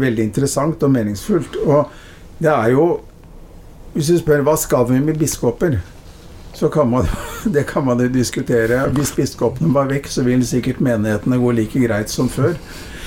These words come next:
Men det biskopen skal være, det er jo, for det første skal det være en leder i kirka, du skal ha tilsyn med forkynnelsen og, og med det kristne livet,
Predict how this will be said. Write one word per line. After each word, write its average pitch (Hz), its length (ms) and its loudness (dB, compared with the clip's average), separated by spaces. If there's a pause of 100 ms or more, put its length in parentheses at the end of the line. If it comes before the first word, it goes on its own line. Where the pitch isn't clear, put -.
(240)
Men 160 340 2 (720)
det 165 320 2
biskopen 165 480 2
skal 151 340 2
være, 151 520 2 (340)
det 143 260 2
er 131 240 2
jo, 147 340 4 (920)
for 165 80 0
det 156 100 0
første 160 300 -2
skal 196 240 0
det 160 40 -2
være 123 200 2
en 135 100 4
leder 113 380 2
i - 20 4
kirka, 135 540 -2
du 143 100 0
skal 131 200 -2
ha - 40 -6
tilsyn 123 640 0
med 123 320 0
forkynnelsen 127 840 -2
og, 123 560 0
og 120 60 2
med 120 180 2
det 123 140 0
kristne 120 420 -2
livet, 123 400 2